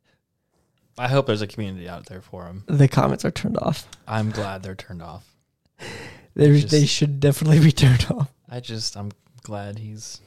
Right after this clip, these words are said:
Speaker 1: sharing the world. This is like, this is like the line where it's like, <laughs> this,
Speaker 2: Can you
Speaker 1: this
Speaker 2: even
Speaker 1: line.
Speaker 2: legally make fun of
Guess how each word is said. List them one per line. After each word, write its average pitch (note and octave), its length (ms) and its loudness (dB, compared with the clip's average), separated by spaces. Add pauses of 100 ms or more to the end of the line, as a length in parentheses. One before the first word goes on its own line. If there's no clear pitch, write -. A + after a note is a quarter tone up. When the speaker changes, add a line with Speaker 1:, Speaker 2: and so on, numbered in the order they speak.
(140)
Speaker 1:
sharing G2 560 -12 (1200)
the F#2+ 60 -16 (120)
world. F2+ 300 -12 (1400)
This - 160 -14
is C#3 60 -8
like, B2+ 200 0 (220)
this C3 180 -6
is C#3 80 -4
like C#3 140 -2
the A2 100 -4
line G2 380 -10
where G2 100 -12
it's - 180 -14
like, G2 200 -10
<laughs> - 180 -4 (3750)
this, B2 160 -8 (160)
Speaker 2:
Can D3+ 220 6
you D#3 80 8
Speaker 1:
this E3+ 100 6
Speaker 2:
even D3 120 6
Speaker 1:
line. C3 180 6
Speaker 2:
legally D3+ 500 6
make C#3+ 200 4
fun F3 280 4
of - 240 0